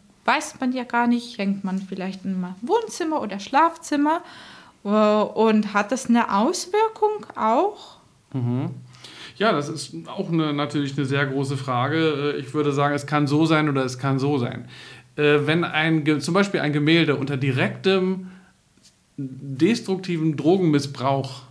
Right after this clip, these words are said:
Speaker 2: entstanden ist, dann würde ich sagen, hat's wahrscheinlich auch diese Energie in sich und dann würde ich's mir auch nicht ins Wohnzimmer, äh, aufhängen. Ich würd's mir vielleicht trotzdem im Museum mal kurz angucken, ja? Man kann ja auch was lernen von sowas, aber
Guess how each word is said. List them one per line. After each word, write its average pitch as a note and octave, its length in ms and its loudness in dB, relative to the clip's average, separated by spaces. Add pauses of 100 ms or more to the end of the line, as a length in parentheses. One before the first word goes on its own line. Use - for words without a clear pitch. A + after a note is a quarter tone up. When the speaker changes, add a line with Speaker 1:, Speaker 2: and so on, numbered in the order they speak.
(220)
Speaker 2:
entstanden D3 580 0
ist, A#2+ 260 -4
dann D3+ 140 0
würde D#3+ 180 2
ich F3 220 -6
sagen, E3 320 0
hat's F3 240 -2
wahrscheinlich D3+ 440 0
auch C3+ 120 -6
diese C3+ 240 -2
Energie C#3 420 -2
in G3 160 2
sich A3 320 -2 (240)
und D3 180 -2
dann D#3+ 220 2
würde E3 160 4
ich's E3 140 -2
mir C#3+ 160 0
auch C3+ 120 -4
nicht D3+ 200 -2
ins C3+ 240 -4
Wohnzimmer, A#2+ 600 -2
äh, A2+ 200 -6
aufhängen. A#2+ 400 -10 (240)
Ich C#3+ 100 -4
würd's G3 200 2
mir E3+ 120 2
vielleicht D3 300 0
trotzdem D#3+ 360 0
im C3+ 80 -2
Museum C3+ 380 2
mal A#2 120 -2
kurz B2+ 220 -6
angucken, B2 380 -6
ja? A#2 140 -4
Man C3 180 -2
kann C#3 180 -4
ja C#3 80 -6
auch B2 140 -6
was C3+ 140 -6
lernen A2 300 -2
von G#2+ 140 -10
sowas, G#2+ 320 -12
aber B2+ 360 -4